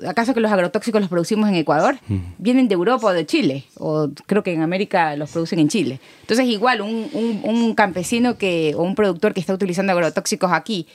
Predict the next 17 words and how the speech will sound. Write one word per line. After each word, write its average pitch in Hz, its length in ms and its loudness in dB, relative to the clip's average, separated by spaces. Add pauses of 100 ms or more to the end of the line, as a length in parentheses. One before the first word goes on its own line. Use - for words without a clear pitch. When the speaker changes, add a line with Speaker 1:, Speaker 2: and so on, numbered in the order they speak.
Speaker 1:
igual 202 260 2
está 226 140 -2
importando 175 400 0
un 147 60 -2
producto, 127 380 -2 (280)
que 170 80 2
es 160 60 4
el 160 60 6
Speaker 2:
Ujú. 143 60 4
Speaker 1:
agrotóxico. 127 540 -4 (100)
Entonces 180 240 0
prefiero 160 380 0
produ-, 156 340 -2
eh, 160 100 0
ya 156 120 2
importarme 170 640 0
mi, 131 420 2